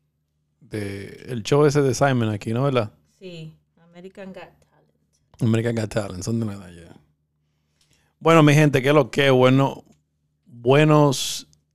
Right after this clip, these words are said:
Speaker 1: días a los que me escuchan de día, hora, noche, a los que me escuchan de noche. Hoy es un domingo, un domingo residencial, le quiero decir, porque todo el mundo se queda en su casa tranquilo, descansando. Ayer tratamos de,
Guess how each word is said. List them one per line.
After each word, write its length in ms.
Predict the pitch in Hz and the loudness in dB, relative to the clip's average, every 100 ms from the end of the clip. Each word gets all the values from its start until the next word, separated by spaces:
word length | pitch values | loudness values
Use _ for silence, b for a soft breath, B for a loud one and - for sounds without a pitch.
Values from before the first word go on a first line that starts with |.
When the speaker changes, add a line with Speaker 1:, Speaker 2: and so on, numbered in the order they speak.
| _ | _
Speaker 1:
días 840 | 104 104 107 131 135 123 107 - | -20 -16 -6 -2 0 0 -2 -8
a 100 | 110 | -6
los 120 | 117 | -4
que 60 | 110 | -4
me 60 | 107 | -4
escuchan 320 | 113 113 127 | -6 -4 -4
de 100 | 123 | -2
día, 180 | 123 123 | 2 2
hora, 180 | 123 | 2
noche, 200 | 123 120 | 0 0
a 20 | 123 | 0
los 80 | |
que 60 | 117 | 0
me 80 | 110 | -4
escuchan 300 | 117 113 113 | -4 -4 -2
de 80 | 113 | -4
noche. 420 | 123 113 123 117 B B B | -6 -10 -12 -14 B B B
Hoy 120 | 110 123 | 0 4
es 60 | |
un 80 | 131 | 4
domingo, 880 | 127 127 131 127 127 120 110 98 - _ _ _ _ _ _ _ _ _ _ _ _ - | 4 4 4 4 6 6 4 0 -6 _ _ _ _ _ _ _ _ _ _ _ _ -2
un 100 | 135 | 4
domingo 340 | 151 151 151 | 6 6 6
residencial, 600 | 147 131 135 117 110 123 | 4 2 0 -2 0 0
le 80 | 110 | 0
quiero 180 | 107 120 | 0 2
decir, 240 | 110 117 113 | 2 0 -2
porque 160 | 110 | -4
todo 100 | 107 | -4
el 60 | 117 | -2
mundo 160 | 131 | 0
se 100 | 127 | 0
queda 140 | 113 123 | 0 -2
en 100 | 120 | -2
su 140 | 113 | -2
casa 260 | - 123 113 | 0 0 0
tranquilo, 560 | 110 104 - 123 120 | -2 -6 -4 -2 0
descansando. 800 | 110 - 104 101 120 123 120 120 B B B B B | 0 -2 -8 -4 0 0 2 0 B B B B B
Ayer 320 | - 110 117 | -4 -2 -2
tratamos 500 | 113 131 131 131 127 | -2 0 2 4 6
de, 480 | 123 117 110 101 95 | 6 4 2 -4 -12